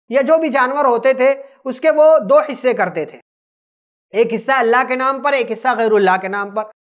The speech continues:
कहते थे, "हादा लिल्लाहि बिज़ामिम व हादा लिशुरकाइना",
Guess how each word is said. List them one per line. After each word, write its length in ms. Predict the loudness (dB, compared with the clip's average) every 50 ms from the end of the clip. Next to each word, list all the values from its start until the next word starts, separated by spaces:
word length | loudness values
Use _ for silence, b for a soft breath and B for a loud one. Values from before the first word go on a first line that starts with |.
| _ -2
कहते 240 | 0 2 2 2 2
थे, 80 | 2 0
"हादा 320 | 2 2 2 2 2 2 2
लिल्लाहि 440 | 2 2 2 2 0 0 0 0
बिज़ामिम 480 | -2 -4 -4 -2 -2 -2 -2 -4 -6 -6
व 60 | -2
हादा 300 | 0 2 2 2 2 0
लिशुरकाइना", 800 | -2 -4 -6 -6 -4 -2 -2 -2 -2 -4 -4 -4 -6 -8 -8 -10